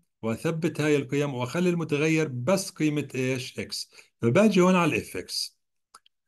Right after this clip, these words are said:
<clears throat> قيمة إكس بشتغلش عليها، بقول لأنه كل مرة بدك تغيرها. هلا ما أخ-، أخذت الخلية إيه أربعتاش، هيها،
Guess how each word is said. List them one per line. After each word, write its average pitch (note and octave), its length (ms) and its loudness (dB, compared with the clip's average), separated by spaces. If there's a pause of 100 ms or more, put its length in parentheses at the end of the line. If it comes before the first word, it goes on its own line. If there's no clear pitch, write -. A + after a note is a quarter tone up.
(160)
<clears throat> B2 320 0
قيمة A3 300 8
إكس G3+ 280 2
بشتغلش D#3+ 380 2
عليها، B2 140 4
بقول B2 240 0
لأنه C#3+ 160 -2
كل E3 120 -2
مرة E3+ 180 0
بدك D#3+ 160 -4
تغيرها. A#2+ 420 0
هلا D3 160 2
ما C#3 100 -2
أخ-، B2 140 -8
أخذت D#3 300 -4
الخلية C3 420 2
إيه B2 220 2
أربعتاش، A#2+ 720 0
هيها، A#2 360 -2